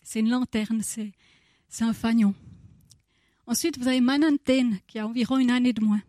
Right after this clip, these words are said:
Ça veut dire espérer. Fifaliana. Tifali Anna, elle a quinze ans. Ça veut dire joie.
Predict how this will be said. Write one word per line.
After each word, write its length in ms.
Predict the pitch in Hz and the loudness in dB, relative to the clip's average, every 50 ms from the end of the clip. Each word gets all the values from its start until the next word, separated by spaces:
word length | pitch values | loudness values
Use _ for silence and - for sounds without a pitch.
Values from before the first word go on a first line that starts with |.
| _ _ | _ _
Ça 160 | - - - 220 | -14 -8 -2 2
veut 100 | 240 240 | 2 2
dire 220 | 202 226 208 - - - | 2 0 -4 -4 -4 -4
espérer. 560 | 247 - - - 277 285 233 - 196 196 - _ _ _ _ _ _ _ _ _ _ _ _ _ _ _ _ _ _ _ _ _ _ _ _ _ _ _ | -4 -4 -4 -6 -6 -6 -6 -6 -12 -18 -18 _ _ _ _ _ _ _ _ _ _ _ _ _ _ _ _ _ _ _ _ _ _ _ _ _ _ _
Fifaliana. 800 | - - 269 - - 254 262 277 311 330 349 311 269 240 220 190 - - _ _ _ _ _ _ _ _ _ _ _ _ _ _ _ _ _ _ _ _ - | -2 -2 -2 0 0 0 2 4 4 4 4 4 4 4 4 2 -2 -6 _ _ _ _ _ _ _ _ _ _ _ _ _ _ _ _ _ _ _ _ -6
Tifali 400 | 277 247 - 294 285 269 302 330 | -6 -4 -2 -2 0 0 2 2
Anna, 280 | 311 294 277 285 269 | 4 4 2 2 2
elle 100 | 262 247 | 0 -2
a 200 | 247 233 226 226 214 - _ | -2 -2 -4 -4 -6 -8 _
quinze 300 | - 285 294 285 269 277 | -4 -2 -2 0 0 0
ans. 160 | 302 311 320 311 _ _ _ _ _ _ _ _ _ _ _ _ _ _ _ _ _ _ _ _ _ _ _ - _ _ _ _ _ _ _ _ _ _ _ _ _ _ _ _ _ _ _ | 0 0 0 -2 _ _ _ _ _ _ _ _ _ _ _ _ _ _ _ _ _ _ _ _ _ _ _ -20 _ _ _ _ _ _ _ _ _ _ _ _ _ _ _ _ _ _ _
Ça 160 | - - 220 | -10 -8 -4
veut 120 | 190 262 | -4 -2
dire 220 | 233 240 240 - 233 | -2 -2 -2 -2 0
joie. 320 | 196 226 226 - 247 220 | 0 2 2 2 0 -4